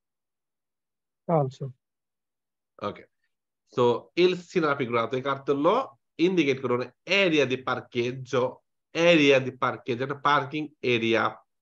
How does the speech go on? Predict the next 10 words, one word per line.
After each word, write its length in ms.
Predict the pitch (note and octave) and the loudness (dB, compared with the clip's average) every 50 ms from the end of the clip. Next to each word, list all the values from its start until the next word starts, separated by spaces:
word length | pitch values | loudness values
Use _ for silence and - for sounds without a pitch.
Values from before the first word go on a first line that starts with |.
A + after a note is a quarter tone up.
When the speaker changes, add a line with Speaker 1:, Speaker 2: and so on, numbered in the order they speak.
| _ _ _ _ _ _ _ _ _ _ _ _ | _ _ _ _ _ _ _ _ _ _ _ _
Speaker 2:
Però 160 | - G#3+ G3+ | 0 2 2
autocarri, 760 | G3+ G3 G3 G3+ - - F#3 D3+ C#3 B2+ A#2+ B2 A#2+ A#2+ - - _ _ _ _ - | 2 2 0 -4 -4 -2 -2 -2 -2 -2 -4 -6 -8 -8 -12 -16 _ _ _ _ -2
ট্রাকের 420 | - G3 G3 F#3+ F#3+ D#3+ C#3+ C3+ | 2 2 2 2 2 -2 -4 -2
জন্য, 540 | B2+ D3 D3 C#3+ C#3+ D3 E3+ G#3+ D#4 - - _ _ _ _ _ _ _ _ _ - | -4 -4 -6 -6 -4 -4 -4 -4 -4 -6 -12 _ _ _ _ _ _ _ _ _ -16
লুঙ্গি 720 | B2 B2 C#3 F#3 A3+ A#3+ A#3+ A#3 B3 F#3 E3 G3+ A#3+ G#3+ | -10 -4 -2 0 0 0 -2 -4 -6 -6 -6 -8 -8 -6
যাদের 380 | E3+ E3+ D#3 D3 D#3 D3 C3+ B2+ | -4 -4 -4 -2 -4 -6 -4 0
দৈর্ঘ্য 720 | C#3+ F#3+ G#3 G#3+ F3+ C#3 C3 B2+ C#3 D#3+ G#3+ D#4 - - _ _ _ _ _ _ _ _ _ - | 2 4 4 4 2 -2 -6 -4 -4 -4 -4 -4 -8 -14 _ _ _ _ _ _ _ _ _ -6
সর্বোচ্চ 380 | - F3 F#3+ G#3 G#3 A3 G#3+ | -2 0 0 0 0 -2 -4
দশ 300 | G3 E3 E3+ G3 F3+ - - | -2 -2 -2 -2 -2 -6 -8
মিটার, 300 | D#3+ C#3+ C3+ E3 F3+ A#3 | -8 -6 -2 -2 -2 -2